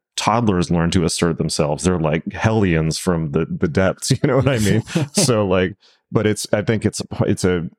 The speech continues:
Speaker 1: the, the, the issue for me is not the ego inflation. And you know what? Like, sometimes I don't even think, like, you know, in the pagan community, we were talking about this, people love to fight each other and things like that.
Speaker 2: Mm-hmm.
Speaker 1: And I think that's kinda like, s-, if it's done correctly, 'cause usually it's just a bunch of horse shit.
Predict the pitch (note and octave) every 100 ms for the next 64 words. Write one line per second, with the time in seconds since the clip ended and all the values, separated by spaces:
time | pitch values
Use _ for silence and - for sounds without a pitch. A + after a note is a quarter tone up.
0 | _ _ - G2+ - G2+ F#2 - - G2
1 | B2 - B2 - G2 G#2 G#2+ F#2 F#2+ F#2
2 | E2+ F#2+ F#2 F2 E2+ E2+ E2+ - E2 D#2+
3 | D#2+ _ - _ - E3 E3 D#3+ D#3 C#3+
4 | C3+ F#3+ G3 G3 D3 D#3 D#3 C#3 A2+ C#3
5 | A#2+ G#2+ F#2+ G#2+ F#2+ F2+ F#2 - G2+ F#2
6 | D#2 F#2 F2+ F2+ E2+ F2+ F2 E2 D#2 D#2+
7 | - A2 - F2 F2+ D2+ D#2+ - D#2+ E2
8 | - E2+ D#2 E2 D2+ E2 E2 D#2 - D#2
9 | D2+ - F#2+ F#2 G2 G2+ G2 G#2 B2 G#2
10 | G2 - A2 G2 D#2+ D#2+ - - - -
11 | G#2+ G2 - A2 G#2 F#2+ D#2+ - - F#2
12 | D#2+ E2 - D#2+ D2+ C2+ C#2 _ - D#2+
13 | - E2 C#2+ D2+ D2 - D#2 - - D2+
14 | D2+ D2+ C#2+ - D2+ C#2